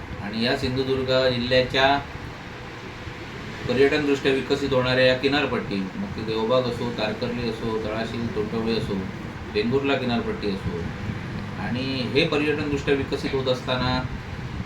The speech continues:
खऱ्या अर्थानं जो विषय या जिल्ह्याचा विकासाच्या माध्यमातून चालू होता, तो जीपी एअरपोर्ट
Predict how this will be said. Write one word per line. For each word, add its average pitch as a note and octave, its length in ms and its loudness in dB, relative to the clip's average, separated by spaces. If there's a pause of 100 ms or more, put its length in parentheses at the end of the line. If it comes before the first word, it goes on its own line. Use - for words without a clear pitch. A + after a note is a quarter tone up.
(140)
खऱ्या D3 200 6
अर्थानं C#3+ 500 4
जो C#3 400 8
विषय C3 340 2
या C3+ 120 4
जिल्ह्याचा B2+ 800 2 (1000)
विकासाच्या C3 480 2
माध्यमातून A#2+ 460 0
चालू A#2+ 200 0
होता, A#2 180 0
तो B2 260 -2 (100)
जीपी C3+ 300 6
एअरपोर्ट C3+ 360 6